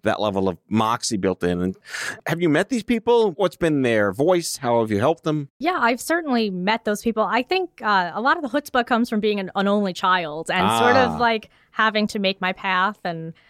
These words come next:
Speaker 2: advocate for myself. So I guess in some ways, being an advocate was a little bit of a natural progression.
Speaker 1: Yeah.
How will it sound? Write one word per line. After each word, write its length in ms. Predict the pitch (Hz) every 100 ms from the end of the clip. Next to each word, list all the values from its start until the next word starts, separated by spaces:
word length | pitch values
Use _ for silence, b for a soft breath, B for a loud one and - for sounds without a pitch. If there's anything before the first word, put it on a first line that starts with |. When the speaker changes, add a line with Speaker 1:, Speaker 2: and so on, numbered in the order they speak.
| b
Speaker 2:
advocate 440 | 202 214 233 220 208
for 100 | 214
myself. 500 | 185 175 - 170 294
So 120 | -
I 60 | 254
guess 180 | 302 302
in 80 | 269
some 320 | - 240 254
ways, 380 | 196 175 165 190
being 240 | - 208 202
an 60 |
advocate 640 | 165 185 196 214 202 185
was 140 | 180 165
a 40 |
little 220 | 175 196 233
bit 240 | 277 269 -
of 120 | 220
a 120 | 240
natural 460 | 233 220 233 254 285
progression. 640 | 302 285 302 - 349 381 392
Speaker 1:
Yeah. 200 | 165